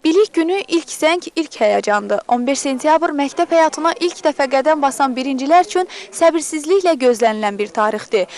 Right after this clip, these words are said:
Bu gün təkcə şagirdlər deyil, ali məktəb tələbələri, müəllimlər və təlim-tədris sahəsində çalışan hər kəs üçün bayramdır.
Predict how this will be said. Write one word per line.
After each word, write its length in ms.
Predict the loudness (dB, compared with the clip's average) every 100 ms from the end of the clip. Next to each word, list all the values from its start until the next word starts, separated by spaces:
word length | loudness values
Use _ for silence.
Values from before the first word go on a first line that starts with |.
| -8 -4
Bu 120 | -2
gün 160 | -2 -2
təkcə 320 | -2 -4 0
şagirdlər 560 | 0 0 0 0 0
deyil, 240 | 0 -4 -6 -14 -4
ali 240 | 0 2 0
məktəb 400 | -4 -2 -4 0
tələbələri, 560 | 0 0 0 -2 -2
müəllimlər 540 | 0 2 2 2 2 2
və 80 | -2
təlim-tədris 800 | 0 0 -2 0 0 0 -4 -2
sahəsində 500 | 0 0 -4 -6 -6
çalışan 560 | 0 0 0 0 0 -2 -10 0
hər 160 | 0 2
kəs 240 | -2 -2
üçün 240 | -6 0 4
bayramdır. 640 | 4 2 0 -2 -4